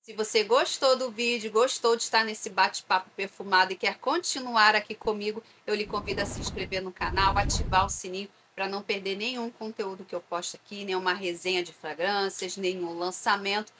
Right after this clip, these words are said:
nenhuma dica perfumada como essa. Se você já é inscrito, só vai lá, confere se continua inscrito e com o sininho ativado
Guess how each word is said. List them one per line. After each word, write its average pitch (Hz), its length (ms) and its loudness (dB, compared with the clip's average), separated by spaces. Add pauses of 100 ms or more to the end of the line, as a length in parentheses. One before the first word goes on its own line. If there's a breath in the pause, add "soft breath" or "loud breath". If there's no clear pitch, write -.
(240 loud breath)
nenhuma 190 360 2
dica 226 500 -2
perfumada 190 600 -2
como 214 340 -2
essa. 214 480 4 (280)
Se 226 100 -12
você 214 320 2
já 302 340 4
é 269 80 0
inscrito, 247 400 -4
só 214 180 -2
vai 208 160 2
lá, 190 120 0
confere 208 420 -8
se - 140 -10
continua 185 420 -8
inscrito 202 400 -8
e 240 40 -6
com - 120 -12
o 226 60 -4
sininho 214 420 -6
ativado 202 560 2